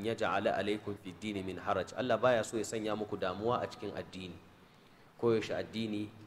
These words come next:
yana da sauki. Addini yusrun, addinin musulunci da muke gani addini ne mai sauki. Allah maɗaukakin sarki yana kallon halayen da dukkan mutum ya samu kanshi. To sai abu na gaba,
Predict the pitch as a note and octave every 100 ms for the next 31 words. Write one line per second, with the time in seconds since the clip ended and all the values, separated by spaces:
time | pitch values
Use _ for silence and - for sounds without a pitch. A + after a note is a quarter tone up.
0 | - F#2+ G#2 G2 F2 - F#2+ F2 F#2+ E2+
1 | F2+ G#2+ G#2 F#2+ A2+ - G#2+ A2 D3 D3+
2 | - F#2+ F2 A2 A2 G2+ - A2+ A2 G#2
3 | G2+ A2 G#2+ A2+ D3+ F#2+ F#2 G#2+ G2+ F#2+
4 | F#2+ F#2+ E2+ B2 C#3 D3 D#3 - - -
5 | - A2 G#2 G2 G2 G2 F#2+ G2+ G#2+ G2
6 | A2 G#2+ F#2+ G2+ G#2 G2+ A2 A2+ A2 G#2
7 | G#2 G2 C3+ - A2 G2+ F#2+ G#2 F#2+ F#2+
8 | F#2 F2+ G2 F#2 - - - - - -
9 | - - - - - - - - - -
10 | - - - - - - - - - B2
11 | A2 G#2+ A#2 G#2+ G#2+ G#2